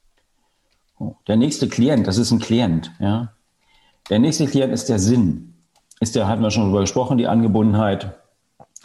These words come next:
äh, kann ich Instrument der Schöpfung sein. Ähm, der nächste Klient ist die Autonomie.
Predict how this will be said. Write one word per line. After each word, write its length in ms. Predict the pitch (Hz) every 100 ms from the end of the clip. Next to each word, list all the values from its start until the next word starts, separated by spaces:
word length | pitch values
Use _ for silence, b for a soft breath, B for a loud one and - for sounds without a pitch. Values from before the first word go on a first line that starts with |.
| B B 107 B
äh, 180 | 101 95
kann 220 | - 113
ich 100 | 117
Instrument 460 | 117 - 117 107 104
der 80 | 104
Schöpfung 340 | 117 - 107
sein. 400 | 90 85 87 - _ b b b b b _ -
Ähm, 720 | 120 120 120 120 120 120 110 -
der 100 | 120
nächste 320 | 139 170 156
Klient 380 | - 139 139 139
ist 180 | 120 -
die 100 | 110
Autonomie. 800 | 120 123 117 113 131 117 85